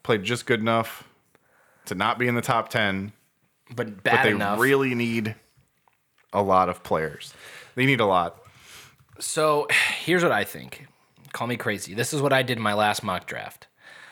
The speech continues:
Speaker 2: I don't think they take a receiver here despite needing one. I think they go Paris Johnson, the tackle out of Ohio State, and build that offensive line.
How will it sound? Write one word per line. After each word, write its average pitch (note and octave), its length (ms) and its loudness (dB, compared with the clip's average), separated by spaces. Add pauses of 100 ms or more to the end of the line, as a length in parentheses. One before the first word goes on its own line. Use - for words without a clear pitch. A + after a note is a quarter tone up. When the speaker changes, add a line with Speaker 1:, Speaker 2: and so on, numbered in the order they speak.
(240)
Speaker 2:
I A2+ 120 2
don't C3+ 320 -2
think B2 140 -4
they A2+ 100 0
take G#2+ 180 -4
a A2+ 60 -4
receiver F#2+ 400 -6
here F#2+ 180 -8
despite F#2+ 380 -6
needing E2+ 320 -10
one. E2 160 -16 (580)
I B2+ 160 2
think C3+ 220 -2
they B2+ 100 2
go A2+ 160 2
Paris A2+ 360 0
Johnson, G#2+ 420 0
the G#2 80 -2
tackle G#2+ 380 0
out G2 100 2
of F#2+ 80 -2
Ohio F#2+ 280 0
State, E2+ 360 -6 (720)
and G2+ 180 -4
build A2+ 220 4
that A2 100 4
offensive G#2 460 0
line. D2 240 -10